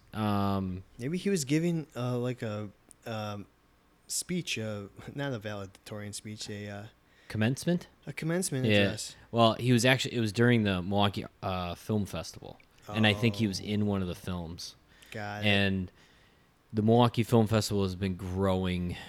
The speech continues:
Speaker 1: bigger and bigger and bigger as one of the, one of the better spot-, like, spotlight film festivals in the country. So, um, anyway, nice tangent. Green Goblin, sorry, Willem.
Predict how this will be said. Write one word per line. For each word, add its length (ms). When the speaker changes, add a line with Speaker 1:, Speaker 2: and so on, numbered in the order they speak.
Speaker 1:
bigger 280
and 100
bigger 220
and 80
bigger 220
as 220
one 160
of 60
the, 240
one 140
of 60
the 60
better 240
spot-, 400
like, 360
spotlight 720
film 280
festivals 540
in 80
the 80
country. 420
So, 300
um, 540
anyway, 420
nice 240
tangent. 500
Green 200
Goblin, 380
sorry, 480
Willem. 420